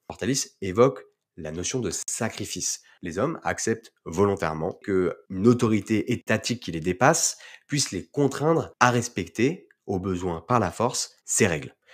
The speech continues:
Et puis, il précise que la loi politique le protège quand il le faut dans sa personne et dans ses biens, ce qui fait ici directement référence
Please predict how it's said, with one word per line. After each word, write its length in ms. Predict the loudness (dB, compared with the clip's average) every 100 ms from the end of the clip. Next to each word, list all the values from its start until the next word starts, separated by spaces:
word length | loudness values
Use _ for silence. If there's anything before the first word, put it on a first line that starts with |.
| -10 -8
Et 60 |
puis, 220 | -2 2 2
il 200 | 0 0
précise 600 | 0 2 2 2 0 -4 0
que 220 | 2 2 0 -2
la 120 | -4 0
loi 220 | 0 2
politique 540 | -2 -2 -6 -6 -14 _
le 180 | -10 -2
protège 600 | 2 6 6 6 4 -4
quand 200 | -6 -6
il 80 | -4
le 80 | -4
faut 160 | -2 -4
dans 80 |
sa 140 | -6 -6
personne 400 | -4 -2 -2 -4
et 20 |
dans 100 | -6
ses 160 | -6 -4
biens, 320 | 2 2 2
ce 100 | -6
qui 160 | -8 -4
fait 100 | -2
ici 220 | -2 -6
directement 560 | -4 0 0 0 -4 -4
référence 640 | -4 -2 2 2 2